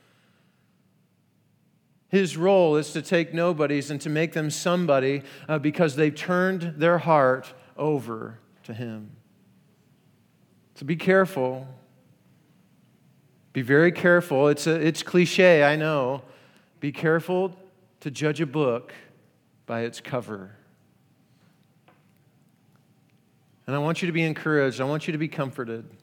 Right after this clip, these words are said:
The implication of all of this is that God can use you. If he can use David and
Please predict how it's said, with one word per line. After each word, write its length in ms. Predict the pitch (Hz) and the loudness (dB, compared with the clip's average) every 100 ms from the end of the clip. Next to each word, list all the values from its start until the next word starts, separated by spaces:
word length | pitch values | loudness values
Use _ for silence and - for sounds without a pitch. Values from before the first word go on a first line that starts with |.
| _ _ _ _ _ _ _ _ _ _ _ _ _ _ _ _ _ _ _ _ _ _ _ _ _ | _ _ _ _ _ _ _ _ _ _ _ _ _ _ _ _ _ _ _ _ _ _ _ _ _
The 100 | 127 | -6
implication 640 | 147 151 151 175 170 - 151 | -4 -2 -2 0 0 0 -2
of 120 | 135 | 4
all 280 | 139 156 151 | 6 6 6
of 80 | 123 | 2
this 260 | 123 - | -2 -4
is 100 | 127 | -8
that 100 | 131 | -6
God 320 | 117 127 135 131 | -2 0 0 -4
can 160 | 127 | -8
use 280 | 127 139 123 | -6 -8 -10
you. 300 | 98 101 101 107 _ _ _ _ _ _ _ _ _ _ _ _ _ _ _ _ _ _ _ _ _ _ | -12 -12 -14 -20 _ _ _ _ _ _ _ _ _ _ _ _ _ _ _ _ _ _ _ _ _ _
If 120 | - - | -8 -4
he 80 | |
can 160 | 139 185 | 0 4
use 260 | 185 190 151 | 6 4 4
David 580 | 160 165 165 185 190 | 4 6 6 6 6
and 280 | 180 170 170 | 4 0 -2